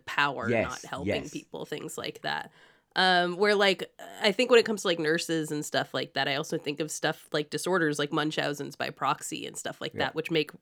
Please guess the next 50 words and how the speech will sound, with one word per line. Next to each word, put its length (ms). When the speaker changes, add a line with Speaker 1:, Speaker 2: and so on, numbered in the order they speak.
Speaker 1:
you 140
know, 120
I 80
mean, 160
it, 140
when 160
I 20
say 160
makes 300
sense, 280
I 80
mean 200
from 160
a 40
psychological 640
perspective, 480
not 220
as 120
Speaker 2:
Of 40
Speaker 1:
in 120
I 80
Speaker 2:
course. 100
Speaker 1:
understand 580
it, 180
right? 280
But 80
Speaker 2:
That 100
Speaker 1:
like 80
Speaker 2:
was 100
Speaker 1:
that 100
Speaker 2:
what 100
Beverly 300
Speaker 1:
there 100
Speaker 2:
Allitt 240
was 360
widely 600
said 280
to 100
have 100
been 140
suffering 260
Speaker 1:
Well, 80
there 180
Speaker 2:
from. 80
Speaker 1:
you 60
go. 320
Yeah, 320
that 180
there 260
are 540